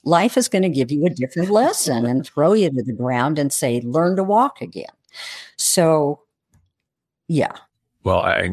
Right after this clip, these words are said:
Speaker 2: I encourage all of our listeners and everyone out there, buy your new book, Fight Right, buy all of your books.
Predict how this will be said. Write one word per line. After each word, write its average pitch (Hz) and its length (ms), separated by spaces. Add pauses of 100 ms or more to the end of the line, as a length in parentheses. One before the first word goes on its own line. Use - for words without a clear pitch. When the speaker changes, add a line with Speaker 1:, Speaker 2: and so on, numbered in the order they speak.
(120)
Speaker 2:
I 98 100
encourage 92 840 (380)
all 135 300
of 92 80
our 82 180
listeners 78 480
and 87 80
everyone 90 400
out 98 240
there, 71 360 (600)
buy 107 180
your 123 140
new 120 160
book, 101 400
Fight 92 300
Right, 82 300
buy 113 160
all 151 200
of 101 120
your 78 100
books. - 480